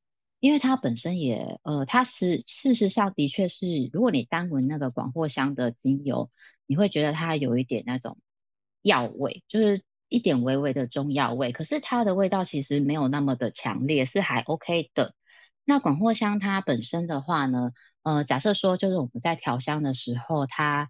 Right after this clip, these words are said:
只要有广藿香的话，通常是我们就会做回，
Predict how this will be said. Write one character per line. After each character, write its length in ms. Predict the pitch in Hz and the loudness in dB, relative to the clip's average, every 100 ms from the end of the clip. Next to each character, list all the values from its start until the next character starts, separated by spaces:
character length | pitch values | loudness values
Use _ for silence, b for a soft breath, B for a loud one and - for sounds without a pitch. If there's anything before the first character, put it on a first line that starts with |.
| B B - | B B -4
只 140 | - | 2
要 160 | 160 208 | 4 4
有 100 | 156 | 2
广 160 | - | -4
藿 180 | 123 160 | -4 -6
香 220 | 139 147 | -4 -2
的 80 | 131 | -2
话， 180 | 123 151 | -2 -2
通 200 | 139 165 | 0 2
常 120 | 135 | 2
是 140 | 127 160 | 0 0
我 80 | |
们 140 | 127 120 | 0 0
就 160 | - | 0
会 60 | 143 | -2
做 240 | - 156 139 | 0 0 2
回， 260 | 123 123 | 0 -2